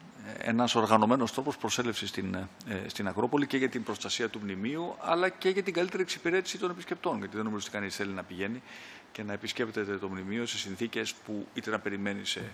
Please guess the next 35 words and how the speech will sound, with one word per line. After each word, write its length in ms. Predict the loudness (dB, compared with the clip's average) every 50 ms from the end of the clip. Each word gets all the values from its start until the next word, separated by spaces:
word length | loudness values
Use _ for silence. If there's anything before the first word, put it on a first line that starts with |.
| -12 -16 -18 -20 -20 -20 -20 -20 -16 -12 -8
μια 140 | -4 -2 -2
πολύ 200 | -2 -2 -2 -2
μεγάλη 280 | -2 0 0 0 -2 -2
ουρά, 340 | -2 0 0 2 2 2 0
είτε 240 | -2 -2 -2 -4
με 140 | -2 -2 -2
τόσο 240 | 0 0 0 0 -2
κόσμο 340 | -4 -4 -4 -6 -4 -6 -4
ώστε 140 | -4 -4 -2
τελικά 280 | -2 -2 -2 -2 -2
να 80 | -2 -2
μην 120 | 0 0
απολαμβάνει 600 | 2 2 2 2 2 4 4 4 4 4 2 -2 -8 -12 -14 -14 -16 -16 -10 -6
αυτή 220 | -6 0 0 0
τη 100 | 2 2
μοναδική 400 | 4 4 4 4 4 4 2 2
εμπειρία. 440 | 2 4 4 4 4 6 4 4 2
Και 140 | 2 2 4
είμαι 160 | 4 6 6
σίγουρος 420 | 6 6 6 8 6 6 6 4
ότι 80 | 0 0
αυτό 180 | 0 0 0 0
είναι 100 | 0 0
κάτι 160 | -2 -2 -2
το 80 | -2
οποίο 140 | -2 -2 -2
θα 80 | -2 0
επεκταθεί 400 | -4 -4 -2 -2 -2 0 0 0
και 100 | 0 2
σε 140 | 4 4 4
άλλους 260 | 4 4 2 0 -2
αρχαιολογικούς 540 | -2 -2 -2 -2 0 -2 -4 -4 -6 -6 -4
χώρους, 380 | 0 0 0 0 0 -4 -8 -8 -8 -2
ενδεχομένως 540 | 0 2 2 4 6 6 6 6 4 2
συμπεριλαμβανομένων 720 | 2 4 4 4 6 4 4 4 6 6 4 4 4 -2